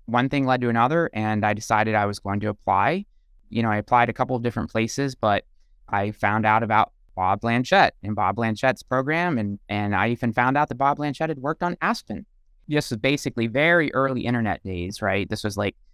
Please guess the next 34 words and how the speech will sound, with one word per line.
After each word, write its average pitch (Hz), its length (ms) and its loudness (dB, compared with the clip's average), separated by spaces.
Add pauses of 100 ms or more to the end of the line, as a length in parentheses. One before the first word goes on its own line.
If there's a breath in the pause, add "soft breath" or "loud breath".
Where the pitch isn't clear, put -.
(200)
late 117 240 -2
nineties, 107 720 -2
very, 123 500 2
very 101 260 -2
early 101 380 -2
in 98 80 -2
the 104 60 -2
internet. 104 240 -2 (120)
But 113 100 0
I, 110 240 2
I 113 60 0
think 156 220 -4
I 135 200 2
maybe 127 320 -2
sent 131 280 -2
him - 200 -4
emails, 101 640 -2
if 98 100 -18
I 101 80 -2
remember 104 360 -2
correctly. 87 520 -6 (140)
But 113 160 -2
it 120 60 2
was, 117 120 0
like, 117 160 0
right 120 280 0
when 113 180 -2
emails 117 400 0
were, 104 240 -4 (180)
uh, 110 140 0
really 117 320 -2
early, 113 320 0
you 98 160 -4
know, 101 180 0